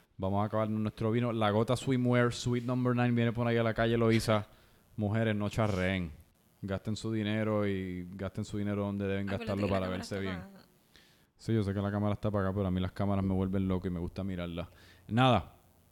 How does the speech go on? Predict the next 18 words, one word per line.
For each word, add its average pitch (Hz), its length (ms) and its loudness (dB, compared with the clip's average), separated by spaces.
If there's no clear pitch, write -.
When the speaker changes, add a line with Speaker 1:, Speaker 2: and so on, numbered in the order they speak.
Speaker 1:
Gracias, 120 300 0
corillo. 127 340 4
Yo 110 120 6
creo 120 120 6
que 127 60 2
este 123 160 2
podcast 123 320 0
se 120 60 0
va 117 60 2
a - 20 4
llamar 117 200 2
Francamente 117 560 -2
Franco. 117 360 0
Ni 107 80 4
lo 104 80 4
introduje 101 440 2
ni 113 80 2
nada. 110 380 2